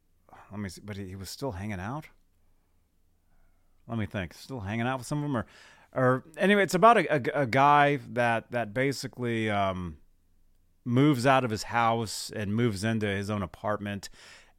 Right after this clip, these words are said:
And he's got this crazy friend that moves in with him, and they end up trashing the place. And, and he has this l-, younger brother who's, like, really into, like, the military.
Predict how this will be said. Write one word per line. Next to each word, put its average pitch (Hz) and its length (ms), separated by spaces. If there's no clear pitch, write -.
And 95 400
he's 98 140
got 107 180
this 95 120
crazy 117 460
friend 107 540
that 98 120
moves 101 240
in 101 160
with 98 220
him, 101 340
and 92 100
they 101 140
end 101 100
up - 140
trashing 104 520
the 104 60
place. 101 680
And, 101 260
and 98 260
he 123 140
has 113 140
this 104 140
l-, 131 80
younger 131 340
brother 101 580
who's, 92 200
like, 87 140
really 113 540
into, 110 260
like, 92 200
the - 80
military. 98 800